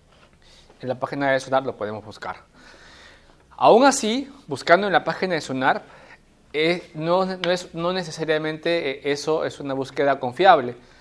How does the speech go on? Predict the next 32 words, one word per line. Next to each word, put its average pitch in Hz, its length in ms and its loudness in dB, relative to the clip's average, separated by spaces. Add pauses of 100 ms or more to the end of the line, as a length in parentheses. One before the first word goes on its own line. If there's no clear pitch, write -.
(260)
Por 127 120 -4
eso 135 180 -2
recomendamos 139 580 -2
nosotros 147 680 -4
ir 190 200 2
directamente 131 580 -4
a 127 40 -4
sunar 135 400 -6 (360)
y - 40 -8
hacer 123 220 -4
la 123 80 0
búsqueda, 113 420 -6 (180)
que 113 100 -12
tiene 120 180 -4
un 120 40 -8
costo 120 240 -8
de 107 80 -6
cinco 107 280 -12
soles. - 440 -10 (1600)
Ujú. 127 340 -20 (220)
No 143 100 -4
es 147 60 -6
sunar, 135 320 -4
sunar. 120 360 -4 (1300)
Un 208 200 2
error 220 280 6
común 202 340 2
de 180 100 2
mucha 170 220 -2
gente 170 340 0
dice, 151 360 -2
"Ay, 151 280 4